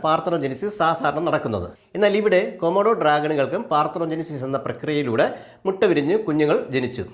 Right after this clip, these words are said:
രണ്ടായിരത്തി ആറിൽ യു കെയിലെ ചെസ്റ്റർ മൃഗശാലയിലാണ് കൊമോഡോ ഡ്രാഗണുകൾക്ക് പാർത്തനോജെനിസിലൂടെ കുഞ്ഞ് ജനിച്ച വിവരം ലോകമറിഞ്ഞത്. ഫ്ലോറ എന്ന പേരുള്ള ഒരു പെൺ കൊമോഡോ ഡ്രാഗൺ പതിനൊന്ന് മുട്ടകളിട്ടു. ഇതിൽ ഏഴ് മുട്ടകൾ വിരിഞ്ഞു. എന്നാൽ അവിടെ ആൺ കൊമോഡോ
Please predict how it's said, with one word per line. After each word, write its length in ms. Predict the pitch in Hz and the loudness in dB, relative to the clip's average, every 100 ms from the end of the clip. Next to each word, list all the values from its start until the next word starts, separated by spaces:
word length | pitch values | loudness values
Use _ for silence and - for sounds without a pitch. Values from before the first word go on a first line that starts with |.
| - - | -12 -2
രണ്ടായിരത്തി 500 | 127 135 143 143 127 117 | 0 2 2 0 -2 0
ആറിൽ 180 | 117 131 - - - | -2 -4 -10 -10 -4
യു 100 | 214 214 | -2 2
കെയിലെ 260 | 180 170 180 - | 2 2 0 -2
ചെസ്റ്റർ 300 | 170 - 185 180 | -6 -2 0 0
മൃഗശാലയിലാണ് 680 | 147 151 143 143 131 120 165 214 | -2 2 2 2 2 2 0 -2
കൊമോഡോ 280 | 160 160 160 151 | -4 -2 -2 2
ഡ്രാഗണുകൾക്ക് 580 | 139 139 135 131 131 185 226 156 | 2 2 0 -2 -2 -2 0 0
പാർത്തനോജെനിസിലൂടെ 840 | 151 151 151 139 143 - 135 131 131 | 0 -2 -2 -2 -6 -6 -2 -2 -2
കുഞ്ഞ് 220 | 135 147 | -4 -2
ജനിച്ച 200 | 123 123 127 | -2 -4 -2
വിവരം 340 | 117 120 - - 147 | 0 2 0 0 0
ലോകമറിഞ്ഞത്. 500 | 147 127 104 90 - - _ - | 2 0 -2 -6 -10 -20 _ -2
ഫ്ലോറ 240 | 170 165 165 160 | 0 2 2 0
എന്ന 100 | 156 | -2
പേരുള്ള 380 | 147 143 139 139 135 | 0 0 2 0 0
ഒരു 180 | 139 139 139 - | -2 -2 -2 -2
പെൺ 120 | 156 | -2
കൊമോഡോ 480 | 151 127 127 127 127 | 0 0 0 0 0
ഡ്രാഗൺ 420 | 117 110 104 160 269 - - | 0 -2 0 -2 -4 -6 -2
പതിനൊന്ന് 320 | 185 208 180 | 2 2 2
മുട്ടകളിട്ടു. 460 | 120 135 107 98 95 - | 0 0 -2 -4 -12 -8
ഇതിൽ 180 | 185 214 165 | -4 0 2
ഏഴ് 160 | 190 240 151 | 2 2 0
മുട്ടകൾ 280 | 113 139 127 | 0 -2 -2
വിരിഞ്ഞു. 280 | 110 107 92 - _ - | -2 -4 -8 -14 _ -2
എന്നാൽ 160 | 226 240 | 0 2
അവിടെ 180 | 220 226 160 | 0 0 0
ആൺ 200 | 175 254 | -2 -2
കൊമോഡോ 300 | 214 196 190 | -2 -2 -2